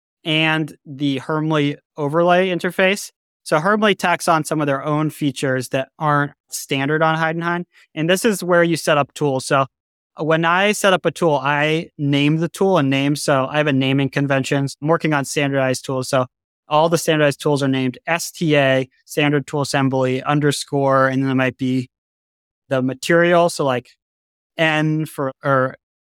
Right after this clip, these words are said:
F R for ferrous, or N R for non-, or N F for non-ferrous, and then half inch, and then a bunch of other things.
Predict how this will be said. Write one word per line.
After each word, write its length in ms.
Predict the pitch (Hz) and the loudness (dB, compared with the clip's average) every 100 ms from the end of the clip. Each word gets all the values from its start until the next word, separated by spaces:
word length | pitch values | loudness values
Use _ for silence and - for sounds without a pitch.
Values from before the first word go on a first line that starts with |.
| - | -6
F 180 | 156 - | -4 0
R 280 | 156 147 143 | 2 4 0
for 160 | - | -4
ferrous, 640 | 123 151 143 139 139 - - | -4 0 2 2 0 -2 -6
or 260 | 127 120 - _ _ _ | -6 -6 -12 _ _ _
N 160 | 147 143 | -2 2
R 240 | 139 135 | 2 2
for 160 | 131 131 | 0 -2
non-, 360 | 127 131 131 - - | 0 0 -2 -6 -10
or 140 | 139 | -6
N 180 | 139 139 | 0 2
F 160 | 139 135 | 2 -2
for 260 | - 131 | -6 -8
non-ferrous, 800 | 120 127 127 - 135 127 127 - | -4 -4 -4 -2 -2 -2 -4 -8
and 160 | - 131 | -4 -2
then 280 | 127 120 - | -2 -4 -8
half 320 | - 165 156 | -2 -2 0
inch, 380 | 156 147 143 - | 0 0 -2 -4
and 120 | 135 | -4
then 100 | 131 | -4
a 100 | 135 | -4
bunch 260 | 139 175 - | 0 0 0
of 80 | 147 | -2
other 220 | 135 143 | -2 -2
things. 380 | 151 151 165 | -2 -2 -4